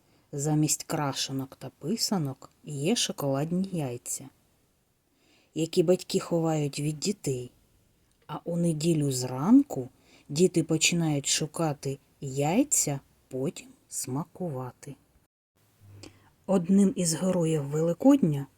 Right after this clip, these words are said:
в Німеччині є пасхальний кролик. По легенді, саме він приносить дітям пасхальні яйця. А у Франції святкують трішки по-іншому.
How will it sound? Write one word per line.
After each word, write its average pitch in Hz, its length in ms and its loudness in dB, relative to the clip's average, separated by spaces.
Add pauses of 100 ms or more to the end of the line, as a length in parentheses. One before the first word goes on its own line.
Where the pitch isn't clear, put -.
(120)
в 165 40 -8
Німеччині 160 800 -2 (640)
є 139 320 0
пасхальний 180 680 0
кролик. 135 580 -10 (420)
По 139 120 -2
легенді, 160 720 6 (300)
саме 156 500 0
він 170 360 8 (120)
приносить 156 600 0
дітям 226 460 0 (200)
пасхальні 185 680 -2
яйця. 139 520 -8 (1300)
А 175 160 0
у 165 100 0
Франції 156 1000 4
святкують 214 800 4
трішки 214 460 2
по-іншому. 170 1040 0